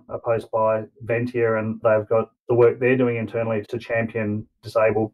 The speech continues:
people within their workforce. And I see that and I think it's great, but I'm still not convinced it's really embedded and embraced overall. I'm not talking about that particular company, um, but, uh, how do we get more of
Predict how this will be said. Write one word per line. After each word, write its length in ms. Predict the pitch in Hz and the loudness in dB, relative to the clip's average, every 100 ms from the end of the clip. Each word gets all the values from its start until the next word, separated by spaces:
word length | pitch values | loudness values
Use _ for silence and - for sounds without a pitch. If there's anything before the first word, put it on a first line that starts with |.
| 117 | -6
people 220 | 117 110 | -4 -2
within 240 | 104 104 | 0 2
their 120 | 101 | 4
workforce. 600 | 113 135 - 107 104 - _ - - _ _ _ 139 | 4 4 2 0 0 -2 _ -20 -20 _ _ _ -4
And 100 | 131 | -2
I 60 | |
see 240 | 123 147 131 | 2 4 4
that 180 | 131 | 4
and 100 | 131 | 0
I 40 | 120 | -4
think 240 | 127 127 | -2 -2
it's 100 | 120 | -2
great, 420 | - 120 110 104 - _ _ _ _ _ | 0 2 2 0 -6 _ _ _ _ _
but 240 | 131 120 - _ _ _ | 0 0 -2 _ _ _
I'm 100 | 127 | -6
still 300 | 120 - 151 | -4 2 4
not 260 | 143 131 - | 4 2 0
convinced 540 | 131 120 120 113 - | -2 2 2 0 -4
it's 240 | 117 - - | -6 -6 -10
really 840 | 113 123 127 127 123 117 117 117 - - | -2 2 4 4 4 2 -2 -6 -10 -4
embedded 460 | 117 110 127 127 117 | -2 2 4 4 0
and 340 | - 113 120 | -2 -2 -2
embraced 600 | 120 107 113 95 110 - _ 123 | -4 0 2 2 -2 -10 _ 2
overall. 440 | 120 113 117 104 | 2 4 2 2
I'm 100 | 104 | -2
not 200 | 110 - | -6 -8
talking 180 | - 104 | -8 -4
about 180 | 107 101 | -2 -2
that 160 | - | -4
particular 320 | - 120 104 | -6 -10 -8
company, 360 | - 170 110 110 | -6 -8 -6 -4
um, 200 | 117 123 | -4 -4
but, 140 | 120 113 | -2 0
uh, 140 | 107 104 _ _ | 0 -2 _ _
how 180 | - 160 | 0 2
do 60 | 151 | 4
we 80 | |
get 220 | 127 120 - _ _ | 2 -2 -4 _ _
more 460 | 139 127 135 135 123 | 0 4 6 4 2
of 140 | 113 | -2